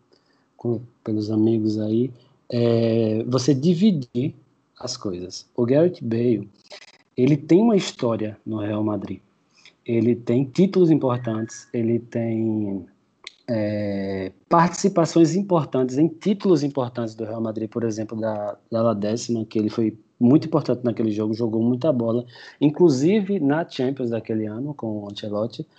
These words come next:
e na final também, fazendo gol de desempate, como já foi dito.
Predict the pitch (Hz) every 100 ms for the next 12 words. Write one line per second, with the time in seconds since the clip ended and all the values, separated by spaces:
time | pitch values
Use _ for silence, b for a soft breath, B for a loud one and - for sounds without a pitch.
0 | B B B B 131 131 123 151 123 120
1 | 127 117 113 127 123 117 120 110 107 110
2 | 120 113 113 120 117 110 107 - 101 110
3 | 123